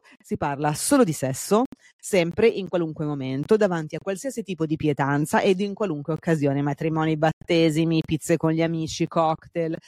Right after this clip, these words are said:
feste, eventi, picnic, in spiaggia, al mare, ehm, al Ciringhito. Dove ci sono io si sta parlando di sesso. Rischio anche di essere un po' troppo monotematica a volte, dovrò anche magari ampliare la mia <laughs>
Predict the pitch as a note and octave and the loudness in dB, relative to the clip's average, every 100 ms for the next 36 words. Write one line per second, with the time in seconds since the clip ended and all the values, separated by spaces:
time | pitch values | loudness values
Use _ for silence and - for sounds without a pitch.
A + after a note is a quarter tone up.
0 | - - - F3 D#3 - - E3+ E3+ E3+ | -20 -20 -2 0 0 -2 0 2 2 2
1 | E3 D#3+ D3+ E3+ E3 - F#3+ E3+ E3+ - | 2 0 -2 -2 -2 -2 -2 0 0 -2
2 | - E3+ F3+ E3+ - D#3+ D#3 D3 E3 D#3+ | -4 -2 -2 -4 0 2 2 0 2 2
3 | E3 E3+ E3 D#3+ D#3+ - - - - E3+ | 2 2 2 2 0 -4 -14 -10 -2 2
4 | E3 E3 E3 E3 E3 D#3+ D#3+ D#3+ - G3 | 4 4 4 0 0 2 2 0 0 0
5 | F#3+ F#3+ F#3 F3+ - F3 F3+ - - - | 0 0 0 0 2 4 4 -2 -20 -20
6 | _ F#3+ A#3 A3+ A3 A#3 A#3 A3+ A3 G#3+ | _ -2 0 0 -4 -2 0 2 2 2
7 | G#3+ - E3 E3 E3 D#3+ D3+ D3+ D3 C3+ | 0 -8 -8 -6 -4 -4 -4 -4 -6 -8
8 | C3 - - D3+ - - G#3+ F4 - F#4+ | -12 -10 -6 -8 -8 0 4 4 4 2
9 | E4+ G4+ F4+ B3 B3+ C4 B3 A#3 D#4+ F4+ | 4 0 -2 0 0 0 0 0 0 2
10 | D4 D4+ - G3+ A3+ A3+ G#3 F3 C3+ C3+ | 2 2 2 2 2 0 -4 -8 -12 -14
11 | D#3+ D#3 D3 D#3 C#3 C3 C3+ E3 F3+ G3 | -6 -4 -2 0 0 -2 -2 -2 -2 2
12 | G3+ G#3 A3+ A3+ G#3+ F3+ F3+ G3 E3+ D#3 | 4 4 0 -4 -4 -2 -2 0 0 -2
13 | E3 F#3+ F#3 F3 G3+ D#3+ D3+ D#3 D3 D3 | -4 -2 2 4 4 2 2 0 0 0
14 | D#3 - A3+ - A#3+ - - | -2 -2 -4 -2 -4 -6 -20